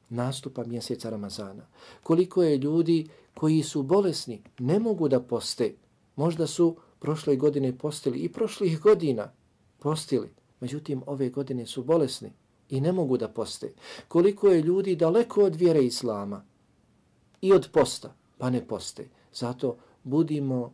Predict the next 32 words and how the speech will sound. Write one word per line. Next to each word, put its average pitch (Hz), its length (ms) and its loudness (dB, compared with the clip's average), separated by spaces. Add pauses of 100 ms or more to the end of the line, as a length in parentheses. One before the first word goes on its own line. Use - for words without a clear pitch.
(160)
svjesni 135 640 -2
ove 135 220 2
Allahove 120 420 -4
subhanahu 120 460 -10
wa 107 40 -12
ta'ala 113 240 -8
blagodati, 131 640 -4 (420)
vrednujmo 139 640 0
je, 123 240 -2 (220)
cijenimo 139 600 0
je 120 180 -4 (200)
i 127 80 -4
zahvaljujmo 127 640 0
se 113 140 -4
Allahu 127 340 -4
subhanahu 123 520 -8
wa 107 80 -10
ta'ala 123 320 -6
na 113 120 -8
njoj 135 300 -2 (280)
i 127 140 -6
gledajmo 127 760 0 (120)
da 117 140 -8
što - 240 -10
je 110 160 -6
god 131 320 -4 (280)
moguće 117 600 -8
bolje 107 300 -6
iskoristimo. - 760 -12 (320)
Nakon 123 300 -2
obaveznih 151 580 0
radnji, 131 460 -2